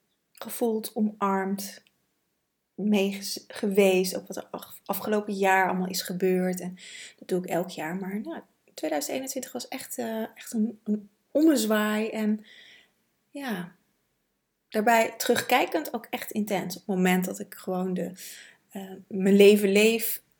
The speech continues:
is dat allemaal prima te doen en helemaal niet zwaar. En ik ben niet depressief geweest of iets dergelijks. Ehm,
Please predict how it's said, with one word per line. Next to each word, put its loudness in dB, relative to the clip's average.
is 2
dat -2
allemaal 0
prima 2
te -6
doen 2
en -6
helemaal -2
niet -6
zwaar. -4
En -12
ik -18
ben -12
niet -14
depressief -8
geweest -14
of -20
iets -10
dergelijks. -10
Ehm, -4